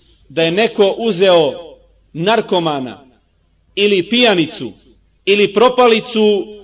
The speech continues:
po bilo kom pitanju u braku, u poslu i u životu kao uzora u pozitivnom smislu?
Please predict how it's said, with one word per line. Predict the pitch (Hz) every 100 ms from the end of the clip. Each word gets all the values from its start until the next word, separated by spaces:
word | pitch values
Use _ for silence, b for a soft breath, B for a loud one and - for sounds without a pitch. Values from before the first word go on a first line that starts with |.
| - _ _ _
po | 175
bilo | 170 254 247
kom | 214 226 214
pitanju | 220 220 220 220 202 190 156 - 175
u | 160
braku, | 185 190 196 196 170 170
u | 160
poslu | 185 196 - 180
i | 156
u | 151
životu | 156 175 208 208 160 - 165 _ _
kao | - 170 165 156 180
uzora | 180 202 165 190 180 151 - - _ _ _ _ -
u | 147
pozitivnom | 165 165 131 139 123 113
smislu? | - 107 101 _